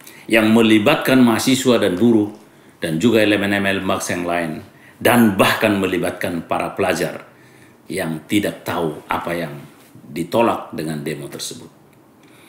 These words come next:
Yang menarik adalah salah seorang be-, mantan presiden kita mengeluh bahwa dia dituduh yang membiayai demo unjuk rasa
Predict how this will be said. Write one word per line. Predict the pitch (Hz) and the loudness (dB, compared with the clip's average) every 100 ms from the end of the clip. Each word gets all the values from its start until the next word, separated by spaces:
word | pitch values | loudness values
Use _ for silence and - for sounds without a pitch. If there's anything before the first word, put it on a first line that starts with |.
| - - - - | -20 -20 -16 0
Yang | 143 151 | 4 6
menarik | 156 170 202 - - - _ _ - | 6 6 4 2 -10 -20 _ _ -4
adalah | - 117 107 107 - - - - _ _ _ _ _ _ _ _ _ | 0 4 4 2 -4 -14 -20 -20 _ _ _ _ _ _ _ _ _
salah | - 104 110 | -4 0 2
seorang | 139 117 165 170 | 4 6 6 6
be-, | 147 131 | 4 2
mantan | 127 156 - 139 123 131 | 2 2 4 6 6 4
presiden | 117 110 101 87 | 2 2 0 0
kita | 82 85 73 - - - - | -4 -10 -12 -16 -20 -20 0
mengeluh | 120 151 170 - - - - _ _ - | 4 8 6 4 -6 -18 -20 _ _ -12
bahwa | - 107 123 | -2 2 6
dia | 131 | 6
dituduh | 131 127 208 175 120 - - _ | 4 2 0 -2 -4 -4 -16 _
yang | - 123 123 | -2 2 4
membiayai | 123 113 110 104 92 98 95 80 - - - - _ _ _ _ _ _ _ _ - | 6 6 4 4 2 0 -2 -4 -10 -20 -20 -20 _ _ _ _ _ _ _ _ -14
demo | - 104 104 85 - - - | 4 4 4 -2 -6 -12 -6
unjuk | 98 98 - | -6 -6 -6
rasa | 87 87 - - | -6 -6 -8 -14